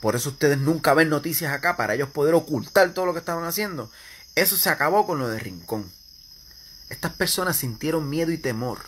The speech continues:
por lo que ocurría en Rincón, porque sus inversiones se iban, iban a estar en riesgo.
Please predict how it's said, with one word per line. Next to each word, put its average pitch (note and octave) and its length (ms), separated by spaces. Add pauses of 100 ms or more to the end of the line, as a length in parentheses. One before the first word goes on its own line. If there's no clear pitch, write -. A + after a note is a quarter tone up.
(840)
por A#2 180
lo A2 180
que B2+ 100
ocurría A#2+ 440
en F3 80
Rincón, F3 540 (260)
porque B2 300
sus B2 160
inversiones B2 640
se A#2+ 160
iban, D3+ 340 (1700)
iban F3+ 220
a F3+ 40
estar F3 260
en A2 160
riesgo. A2+ 400